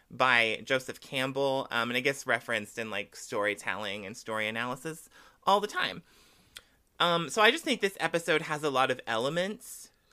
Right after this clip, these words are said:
of the hero's journey as described by Joseph Campbell, and I think that was very interesting since it coincided with the solar return. I like it. Um, but I can name several of them. You know, um, Prue refuses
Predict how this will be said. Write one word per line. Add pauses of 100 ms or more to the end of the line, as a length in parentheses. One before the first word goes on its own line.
(160)
of
the
hero's
journey
as
described
by
Joseph
Campbell,
and
I
think
that
was
very
interesting
since
it
coincided
with
the (380)
solar
return. (280)
I
like
it. (440)
Um,
but
I
can
name
several
of
them. (240)
You
know,
um,
Prue
refuses